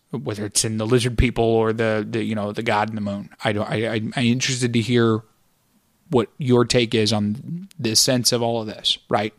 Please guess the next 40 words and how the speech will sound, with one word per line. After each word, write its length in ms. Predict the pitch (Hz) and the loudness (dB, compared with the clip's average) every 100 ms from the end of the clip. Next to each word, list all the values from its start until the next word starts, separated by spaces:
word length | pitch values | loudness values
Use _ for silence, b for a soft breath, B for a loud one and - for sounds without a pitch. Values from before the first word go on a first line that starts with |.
| B B B B | B B B B
Or 100 | 117 | 0
not, 180 | 107 135 | 0 0
or, 200 | 110 110 | 0 0
or 120 | 139 | 0
lack 240 | 110 107 107 | 2 0 0
thereof. 320 | 110 110 104 _ B B B B B B _ _ _ _ - - | -2 -2 -6 _ B B B B B B _ _ _ _ -14 -14
If 120 | - | -2
I 40 | 117 | 0
had 80 | 113 | 0
a 40 | |
nickel 320 | 117 127 127 | 0 0 0
for 140 | - 120 | 0 0
every 120 | 117 | -2
time 240 | - 120 | -2 -2
I 60 | 113 | 0
had 180 | 113 113 | 0 0
that 140 | 113 | 0
conversation 580 | - 110 110 110 110 117 | 0 0 2 2 2 0
with 100 | 117 | -2
somebody, 420 | - - - - _ B B B B B B B B - | -2 -4 -8 -14 _ B B B B B B B B -6
and 460 | 110 104 104 107 135 | -4 -4 -4 -6 -4
we 100 | 113 | -4
got 280 | 117 110 - | -2 -2 0
down 220 | 110 110 | -2 -2
to 60 | 113 | -4
the 80 | |
point 280 | 110 113 113 | -6 -4 -4
where 80 | 113 | -2
we 60 | 113 | -2
were 60 | 110 | -2
talking 360 | 113 110 120 | -2 -2 -2
about 360 | 117 110 110 - | 0 0 0 -2
some 300 | - 120 120 | 0 0 0
type 220 | 117 113 | -2 -2
of 120 | 113 | -2
organized 420 | 117 113 113 113 117 | -2 0 -2 -2 0
religion, 500 | 117 104 107 110 - - _ b b b b b b _ _ | 0 0 -4 -10 -12 -18 _ b b b b b b _ _
and 500 | - 117 107 104 104 - _ _ _ - | -4 -2 -2 -4 -6 -10 _ _ _ -6
they 540 | 120 113 107 107 104 - _ _ _ _ | 2 4 4 2 -2 -8 _ _ _ _
mentioned 560 | - 120 117 117 110 | -2 0 0 0 -2